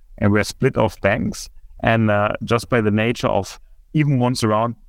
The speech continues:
it offered a five-year contract, or at least a three-year contract when we started, to then also charge the merchant thirty, forty bucks a month in fixed fees, plus percentage fees and so on. So you, before you know it,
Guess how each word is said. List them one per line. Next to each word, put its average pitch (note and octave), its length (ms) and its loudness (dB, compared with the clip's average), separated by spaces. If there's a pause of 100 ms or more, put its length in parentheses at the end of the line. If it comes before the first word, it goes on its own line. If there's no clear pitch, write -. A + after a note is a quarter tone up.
it - 80 0
offered A2+ 260 0
a G2+ 60 0
five-year A2+ 460 0
contract, B2+ 500 0
or A2 60 2
at G#2+ 60 2
least A2+ 200 0
a A2+ 80 0
three-year B2+ 320 0
contract D3+ 580 -2 (380)
when C#3 180 2
we D3 100 2
started, D#3 520 0 (440)
to B2 120 4
then A2+ 280 2
also A2+ 480 0
charge G#2+ 380 -2
the - 60 -2
merchant G#2 360 0
thirty, G#2+ 220 2
forty G#2 260 0
bucks G2+ 280 -4
a - 40 0
month G2+ 280 0
in G#2 120 -2
fixed - 320 -4
fees, B2 360 0
plus - 280 -2
percentage G#2+ 520 -2
fees G#2+ 200 2
and G2+ 160 2
so F#2 120 0
on. B2 160 0
So A2 120 -2
you, G2+ 100 2
before G2 320 0
you G2+ 80 0
know G#2 220 0
it, B2 80 -6